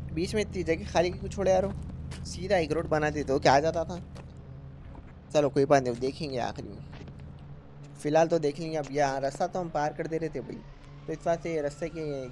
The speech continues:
ये corner पे उठते हैं हम। ग-, गलत बात तो नहीं है ना भैया? अब क्या है, गलती से हमें क्या करा, पैदल करेंगे बोल के bike ले लिया था। क्या मेरे को अब याद आ गया, इस बात से infinite हेल्थ का cheat code मार रहा हूँ, आराम से सुकून से जाएंगे हम।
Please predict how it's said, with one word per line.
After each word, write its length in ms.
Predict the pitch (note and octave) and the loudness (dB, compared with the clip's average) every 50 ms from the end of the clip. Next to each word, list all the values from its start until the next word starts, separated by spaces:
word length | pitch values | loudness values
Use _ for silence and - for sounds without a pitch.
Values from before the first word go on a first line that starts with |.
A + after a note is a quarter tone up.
| C3 C#3+ | -8 -6
ये 80 | D#3 D3+ | -6 -4
corner 320 | D3+ D3 C#3+ C#3+ C#3 C3+ | -4 -4 -2 -2 -4 -4
पे 140 | C#3+ E3+ F3 | -4 -4 -6
उठते 200 | D#3+ D3 - C#3 | -6 -6 -8 -8
हैं 80 | C3+ C3 | -8 -8
हम। 60 | - - - - - - - - - - - - - - - - - - - - - - - - - - - - - - - B2+ | -10 -14 -16 -16 -18 -18 -18 -18 -18 -18 -18 -18 -18 -18 -18 -18 -18 -18 -18 -18 -16 -16 -16 -16 -16 -18 -18 -18 -16 -16 -16 -16
ग-, 300 | A#2 - C#2 - C3 C3+ | -14 -14 -14 -12 -6 -4
गलत 220 | C#3 D3+ E3+ F#3 | -2 0 0 0
बात 200 | G3 G3 F#3 - | 0 0 0 0
तो 60 | G3+ G3 | -2 -6
नहीं 140 | G3 G3 | -6 -4
है 160 | G3 G3 G3 G3+ | -6 -6 -6 -6
ना 100 | G3+ G3 | -8 -8
भैया? 220 | F#3+ G3+ G3+ G#3 - - - - - - - - - - - | -8 -10 -10 -12 -12 -16 -18 -20 -20 -20 -20 -20 -20 -14 -14
अब 80 | D3+ D3+ - | -14 -8 -4
क्या 120 | D3 C#3+ | -2 -2
है, 120 | D3+ D#3+ | -2 -2
गलती 240 | D3+ C3 - D3+ D#3 | -4 -6 -8 -8 -10
से 100 | D#3+ F3 | -8 -8
हमें 180 | D#3+ D3+ D3 C#3 | -8 -8 -8 -6
क्या 180 | C#3 B2+ B2+ C3+ | -6 -6 -6 -6
करा, 180 | - D3+ D#3 C#3+ | -6 -6 -8 -6
पैदल 320 | - B2+ B2+ C3 C#3+ C#3+ | -8 -8 -10 -8 -10 -10
करेंगे 340 | C#3+ D3+ C#3 C#3 C#3+ C#3 C3 | -8 -10 -10 -8 -8 -10 -10
बोल 140 | B2 B2+ A#2+ | -10 -12 -12
के 100 | C#3+ C3+ | -12 -8
bike 260 | A#2 B2+ B2+ B2+ - | -6 -6 -6 -8 -10
ले 60 | C#3 A#2+ | -14 -14
लिया 200 | A2+ A#2 A#2+ A2 | -12 -12 -12 -12
था। 180 | - - - - - - - - - - - - - - - - - - | -12 -16 -20 -20 -20 -20 -20 -20 -20 -20 -20 -20 -20 -20 -20 -20 -20 -14
क्या 140 | - C3 C#3 C#3 | -10 -10 -8 -8
मेरे 120 | C#3 C3+ | -10 -10
को 100 | - B2 | -12 -14
अब 60 | - A#2+ | -12 -10
याद 240 | B2+ A#2 B2 B2+ B2+ | -8 -8 -6 -6 -6
आ 60 | A2+ | -8
गया, 140 | - - - - - - - - - - - | -8 -10 -14 -20 -20 -20 -20 -20 -20 -20 -20
इस 100 | - - | -16 -10
बात 140 | C3+ C3+ C#3 | -8 -8 -8
से 120 | - C#3 | -8 -10
infinite 400 | B2+ B2 - D3+ C#3+ D3 D3 C#3 | -12 -12 -10 -10 -8 -8 -8 -8
हेल्थ 140 | - B2+ C3 | -8 -8 -6
का 80 | C#3 B2+ | -6 -8
cheat 220 | B2 - C3 A#2+ - | -8 -10 -16 -14 -10
code 200 | - C#3 - B2 | -12 -10 -10 -8
मार 160 | A#2 B2 B2+ | -10 -10 -10
रहा 100 | B2+ A#2+ | -10 -12
हूँ, 80 | - - - - - - - - - - - - - | -14 -16 -18 -20 -20 -20 -20 -20 -20 -20 -20 -14 -10
आराम 320 | D#3+ E3+ E3+ D#3 C#3 C3 C#3 | -8 -6 -6 -6 -8 -10 -12
से 120 | - G3+ | -14 -14
सुकून 340 | F#3 - F3+ E3+ F3 D#3 C#3+ | -14 -14 -14 -12 -10 -10 -10
से 160 | D3 - F#3 | -8 -10 -8
जाएंगे 260 | F3+ D#3 C3 A#2+ A2 | -8 -8 -10 -10 -14
हम। 80 | - - | -16 -18